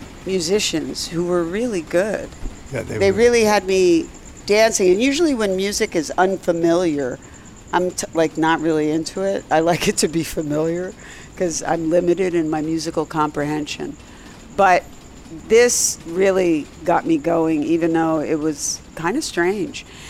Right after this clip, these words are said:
Speaker 1: And of course, her paintings were everywhere and so beautiful.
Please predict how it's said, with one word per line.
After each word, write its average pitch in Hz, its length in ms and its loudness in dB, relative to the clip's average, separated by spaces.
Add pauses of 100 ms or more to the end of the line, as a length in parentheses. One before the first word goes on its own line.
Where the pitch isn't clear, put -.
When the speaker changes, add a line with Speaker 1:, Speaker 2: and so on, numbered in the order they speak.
(220)
Speaker 1:
And 220 260 4
of 226 100 2
course, 220 360 0
her 214 100 -2
paintings 220 600 -2
were 175 120 0
everywhere 151 760 0
and 156 260 0
so 180 300 2
beautiful. 147 760 -6